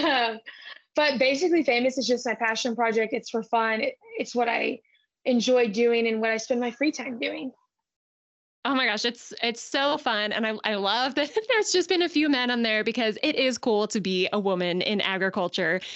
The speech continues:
Speaker 2: And I love that there are so many of us devoted to really raising each other up, telling each other stories, which is exactly why I was so excited to have you on Beyond the Saddle today, because there's so many amazing women in,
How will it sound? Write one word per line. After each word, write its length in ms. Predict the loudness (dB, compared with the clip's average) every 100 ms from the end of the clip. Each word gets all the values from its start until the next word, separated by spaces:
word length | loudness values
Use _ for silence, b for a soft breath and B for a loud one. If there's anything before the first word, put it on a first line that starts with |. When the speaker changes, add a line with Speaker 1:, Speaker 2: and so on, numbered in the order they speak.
| B
Speaker 2:
And 100 | -4
I 60 | -2
love 400 | 0 2 0 0
that 180 | -2 0
there 100 | 0
are 60 |
so 220 | 0 0 0
many 200 | 0 -2
of 80 |
us 200 | -2 -2
devoted 480 | -4 -2 0 0 -2
to 160 | -2 -2
really 280 | 0 0 0
raising 360 | 0 2 2
each 160 | 2 2
other 180 | 0 0
up, 260 | 0 -2 -6 B B B
telling 360 | -6 -2 0 2
each 200 | 2 2
other 160 | 0
stories, 460 | -2 0 0 0 0
which 140 | 0
is 100 | 0
exactly 400 | 4 4 4 2
why 280 | 2 4 2
I 120 | 2
was 140 | 0 2
so 160 | 2
excited 440 | 0 0 0 0 0
to 60 | -2
have 220 | -2 2
you 240 | 2 2
on 220 | 2 0
Beyond 240 | 0 2 0
the 20 |
Saddle 340 | 0 0 0
today, 300 | 2 2 2
because 460 | 0 0 2 2 0 B B B B
there's 180 | 0 0
so 340 | 0 2 4
many 200 | 4 4
amazing 400 | 4 4 2 2
women 340 | 2 0 0 -2 -2
in, 360 | -2 0 -2